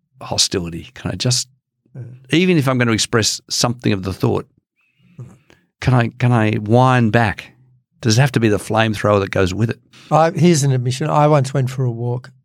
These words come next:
Speaker 2: after someone and I had had an argument for two and a half hours. That's a really long walk. I was really, really <laughs> tired when I got home. Too tired to be angry. <laughs>
Speaker 1: Actually, that's a really good example.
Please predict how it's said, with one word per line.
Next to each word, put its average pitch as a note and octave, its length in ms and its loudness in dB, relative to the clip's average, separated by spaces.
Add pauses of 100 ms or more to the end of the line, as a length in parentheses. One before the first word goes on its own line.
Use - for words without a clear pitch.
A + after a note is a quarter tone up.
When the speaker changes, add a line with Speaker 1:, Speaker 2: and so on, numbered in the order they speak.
(340)
Speaker 2:
after B2+ 480 -8 (200)
someone B2 380 -2
and A#2+ 160 -2
I B2+ 140 -2
had A#2+ 100 -4
had C3 140 0
an B2 100 -4
argument B2+ 320 -2
for - 60 -14
two - 160 2
and E3 100 4
a D3 40 6
half D#3 180 4
hours. - 340 -6 (680)
That's A#3 160 2
a A3 100 4
really G3 340 6
long E3 240 2
walk. D3 300 -4
I D3+ 80 -6
was D3 100 -4
really, E3 440 0
really D3+ 200 -2
<laughs> C3+ 80 -8
tired D#3 460 -8
when C#3 100 -10
I C3 120 -10
got B2 180 -10
home. B2+ 220 -12 (340)
Too C4+ 160 4
tired F#3+ 360 2
to F#3+ 60 -8
be F#3 140 -8
angry. D#3+ 440 -6 (580)
<laughs> - 600 -20
Speaker 1:
Actually, - 220 -4
that's - 180 2
a F4+ 60 4
really A#3 240 2
good C#3 180 2
example. G2 560 0